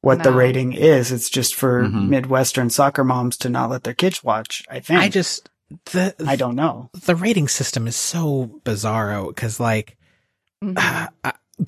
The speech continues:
Speaker 4: the one that immediately pops to mind is, you know, the, all the James Bonds <laughs> being all P G. And I was like, we watched that
Speaker 1: Right.
Speaker 4: one on the show where it's like,
Speaker 3: Yeah.
Speaker 4: he punched a woman and assaulted her in a P G film, and they're gonna get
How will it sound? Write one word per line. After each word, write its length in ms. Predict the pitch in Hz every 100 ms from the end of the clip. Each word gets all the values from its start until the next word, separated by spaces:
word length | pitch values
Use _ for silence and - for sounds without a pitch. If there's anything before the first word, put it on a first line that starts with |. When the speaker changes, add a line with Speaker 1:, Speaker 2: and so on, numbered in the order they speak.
| -
Speaker 4:
the 160 | 160 143
one 160 | 151 143
that 140 | 127
immediately 460 | 127 131 127 120 113
pops 320 | 120 101 -
to 80 | 120
mind 360 | 110 104 101 -
is, 400 | 98 95 92 -
you 120 | 110
know, 200 | 95 90 -
the, 320 | - 92 90 _ _ _ -
all 240 | 101 101
the 160 | 113 107
James 340 | - 107 104
Bonds 560 | 98 101 101 92 95 - - _ -
<laughs> 500 | - - - - 135
being 300 | 127 120 117
all 280 | 110 113 113
P 300 | - 127 110
G. 400 | 117 113 110 107 _ - -
And 120 | 110
I 40 | 113
was 100 | 113
like, 140 | 117
we 100 | 131
watched 260 | 139 131 -
that 100 | 127
Speaker 1:
Right. 60 | 131
Speaker 4:
one 140 | 131
on 120 | 123 120
the 80 |
show 320 | 113 147 139 120
where 100 | 107
it's 140 | -
like, 140 | 110 110
Speaker 3:
Yeah. 240 | 98 104 -
Speaker 4:
he 280 | - 311 _ _ -
punched 320 | 156 180 -
a 40 |
woman 360 | 185 202 202 196 -
and 120 | 165
assaulted 440 | 156 208 247 156 131
her 200 | 123 120
in 220 | - 139
a 40 |
P 180 | 139 175
G 180 | 170 208
film, 380 | 226 131 110 113 -
and 260 | 131 135 - _
they're 120 | - 147
gonna 160 | 151
get 280 | 151 156